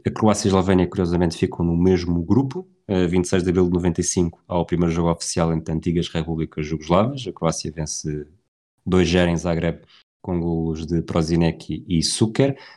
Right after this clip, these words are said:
Zovic era a maior estrela eslovena, lá está, não havia grande concorrência também, marcou quatro golos durante o apuramento. Depois a Croácia está no europeu e calha no grupo da Dinamarca,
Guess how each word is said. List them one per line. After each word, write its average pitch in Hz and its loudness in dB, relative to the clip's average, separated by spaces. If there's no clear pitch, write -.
Zovic 87 2
era 80 -4
a 78 -2
maior 78 -4
estrela 78 -6
eslovena, 85 -2
lá 95 -2
está, 90 -4
não 92 -2
havia 82 -2
grande 82 -2
concorrência 85 -2
também, 87 4
marcou 92 0
quatro - -8
golos 90 -4
durante 87 -2
o 87 -2
apuramento. 92 0
Depois 104 2
a 104 2
Croácia 104 2
está 104 0
no 98 2
europeu 98 2
e 101 0
calha 95 2
no 92 4
grupo 104 2
da 87 0
Dinamarca, 85 -2